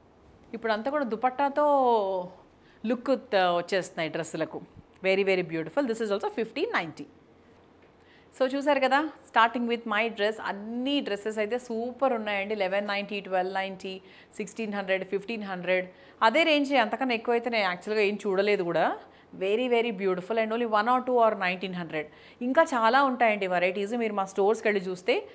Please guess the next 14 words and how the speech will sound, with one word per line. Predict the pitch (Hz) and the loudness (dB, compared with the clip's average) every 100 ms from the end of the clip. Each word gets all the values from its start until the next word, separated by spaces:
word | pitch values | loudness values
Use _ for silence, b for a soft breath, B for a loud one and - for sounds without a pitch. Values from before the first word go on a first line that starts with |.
| B B - | B B -8
మం-, | 196 202 214 175 | -6 -6 -10 -8
మంచిగా | 196 240 269 247 202 | -6 -6 -2 2 2
అంటే | 226 220 | 0 -4
మీ | 220 196 | -4 -2
బడ్జెట్లో | 190 180 226 226 202 | -2 0 -2 -2 -6
మీకు | 185 202 | -4 -4
టెన్ | 202 208 | -2 0
థౌజండ్లో | 202 202 208 240 | 0 -2 -4 -4
you | 226 | -4
will | 196 208 | -4 -4
get, | 214 208 | -2 -2
like, | 202 | 0
almost | 175 190 208 226 226 | -2 -2 -4 -4 -4
ఒక | 214 | -6